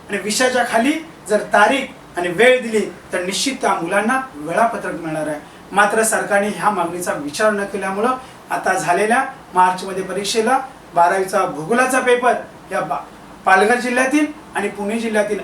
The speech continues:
अनेक मुलांचा, सुमारे सत्तर एक मुलांचा भूगोलाचा पेपर चुकला. आणि जर या सरकारनं आपली मागणी मंजूर केली असती आणि जर हॉल तिकीटवर टाइम टेबल दिलं असतं तर निश्चित यातल्या एकाही मुलाचा पेपर चुकला नसता. आपल्याला माहीत आहे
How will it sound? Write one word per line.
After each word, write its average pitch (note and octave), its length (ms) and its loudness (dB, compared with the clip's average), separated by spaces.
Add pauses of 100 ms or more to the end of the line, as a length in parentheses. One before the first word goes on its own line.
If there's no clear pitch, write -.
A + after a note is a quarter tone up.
अनेक A3+ 380 0
मुलांचा, G#3 540 0 (280)
सुमारे G#3+ 460 4 (260)
सत्तर C4 460 0
एक A3 200 0
मुलांचा G#3+ 340 0
भूगोलाचा A3 460 -2
पेपर G3+ 260 -2
चुकला. E3+ 420 -2 (280)
आणि F#3 140 -2
जर G#3 200 0
या G3 200 0
सरकारनं A#3 580 2 (320)
आपली A3+ 260 2
मागणी A3 340 2
मंजूर A3+ 380 0
केली C#4 220 2
असती B3+ 460 0 (200)
आणि G3+ 120 4
जर A#3 120 2
हॉल A#3 280 4
तिकीटवर A#3+ 400 0
टाइम A#3 320 4
टेबल D4 260 4
दिलं C4 140 2
असतं A#3+ 280 2 (320)
तर F3+ 120 -4
निश्चित A3 400 2
यातल्या A3 300 2
एकाही G#3 460 0
मुलाचा G3+ 520 2 (340)
पेपर F#3 260 -2
चुकला G3 360 0
नसता. D#3 380 -4 (320)
आपल्याला G#3 340 4
माहीत A#3 300 0
आहे A3+ 240 2